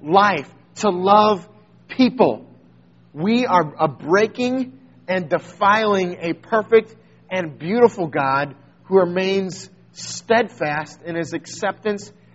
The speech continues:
and love of us. We are breaking and defiling a perfect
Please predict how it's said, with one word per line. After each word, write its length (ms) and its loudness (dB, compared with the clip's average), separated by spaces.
and 200 -4
love 440 2
of 160 -6
us. 500 -6
We 180 0
are 80 2
breaking 840 -2
and 180 -8
defiling 840 -6
a 120 -8
perfect 720 -6